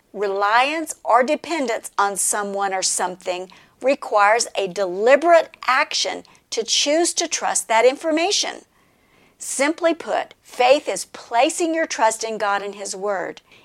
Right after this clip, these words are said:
It is a full commitment to Christ. When you received Christ, you put your trust in Christ and His death for your sin.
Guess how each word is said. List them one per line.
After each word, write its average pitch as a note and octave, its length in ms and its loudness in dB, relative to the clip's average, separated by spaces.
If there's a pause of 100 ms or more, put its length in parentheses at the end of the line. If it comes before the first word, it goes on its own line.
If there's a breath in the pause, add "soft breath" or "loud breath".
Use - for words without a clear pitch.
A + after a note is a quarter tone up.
It A#3+ 180 6
is A#3 300 4
a G#3 160 2
full C#4+ 520 6
commitment G#3 680 -4
to - 120 -8
Christ. - 640 -4 (280 loud breath)
When A#3+ 180 0
you C#4 200 0
received C#4 480 0
Christ, C4+ 580 2 (160 soft breath)
you D4+ 220 2
put D4+ 260 -4
your C4+ 120 2
trust A#3+ 540 2
in D4 200 2
Christ F#3+ 500 -4 (120)
and C#4+ 300 2
His C4+ 240 -4
death G3+ 300 2
for G#3+ 140 -8
your G#3 240 0
sin. G3+ 480 -2